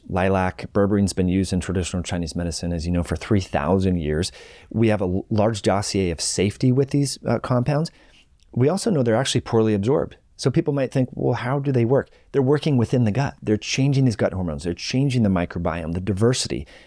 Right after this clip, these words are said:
and that's how they're having these beneficial effects. So this is another way to mimic pharmacologically what is happening with bariatric surgery without the necessity to possibly do that. And what I like about supplements is they're not as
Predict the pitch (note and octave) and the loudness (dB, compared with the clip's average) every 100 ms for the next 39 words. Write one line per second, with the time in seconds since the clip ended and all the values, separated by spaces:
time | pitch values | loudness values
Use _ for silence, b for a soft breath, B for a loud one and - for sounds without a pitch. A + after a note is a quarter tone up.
0 | B - A2 A2 - B2+ G#2+ F2+ G#2 G2+ | B 0 2 2 0 0 0 0 -2 0
1 | F2+ E2+ F#2+ E2+ - E2 D2 C2+ - D2+ | -2 -2 -2 -2 -4 -6 -6 -6 -4 -4
2 | - - B B - B2+ A2 C3 - B2+ | -4 -10 B B -4 0 2 2 2 0
3 | G2 - G2+ G#2 G#2+ G2 G2 F#2 G2 E2+ | -2 0 2 4 2 4 2 2 0 -2
4 | B B - G2 A#2+ C#3 C3+ - A2+ G#2 | B B -2 2 4 2 -2 -4 -2 0
5 | G2+ - F2 G2+ A2 A#2+ A#2 G2+ F#2 E2+ | -2 -2 0 0 0 0 2 2 0 -2
6 | A#2+ C3+ C3+ B2+ A2 - F2+ E2 F2+ - | -2 -2 0 2 2 0 -2 -2 -6 -2
7 | G#2 G2 G2+ F#2 B B - G2 G2 F2 | 0 2 0 0 B B -2 0 2 0
8 | E2 F2+ F2+ E2 D#2+ G2+ F#2 - F2 - | -2 -2 -2 0 0 0 0 -2 -2 -2
9 | - F2 - D#2 D2+ G2+ F#2 E2+ D#2+ b | -2 -4 -4 -6 -2 0 0 0 -2 b
10 | b b _ - A#2+ A#2 G#2+ G2 _ _ | b b _ -2 0 2 0 -2 _ _
11 | _ A2+ A#2+ D3+ E3 C#3 G2 C#3+ - A#2 | _ -2 0 0 0 -2 0 -2 0 -2
12 | G#2+ G#2+ A2+ G#2 A#2 B2+ G#2 | 0 0 2 2 4 2 0